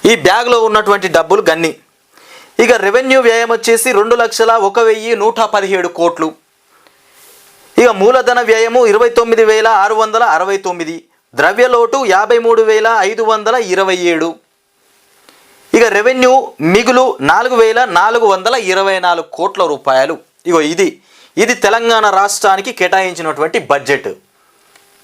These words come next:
ఇక ఇంకొకటి, ఈ బడ్జెట్ గురించి మీకు మంచిగా క్లియర్గా చెప్తా. దీనిపైన,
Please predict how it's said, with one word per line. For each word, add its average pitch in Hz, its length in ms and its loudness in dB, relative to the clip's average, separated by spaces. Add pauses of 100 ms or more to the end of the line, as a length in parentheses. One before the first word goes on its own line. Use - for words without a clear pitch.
(380)
ఇక 190 60 4
ఇంకొకటి, 226 760 0 (680)
ఈ 151 60 2
బడ్జెట్ 147 400 -2
గురించి 190 360 0
మీకు 170 200 -2
మంచిగా 160 400 -2
క్లియర్గా 165 400 0
చెప్తా. 160 420 -2 (400)
దీనిపైన, 185 800 0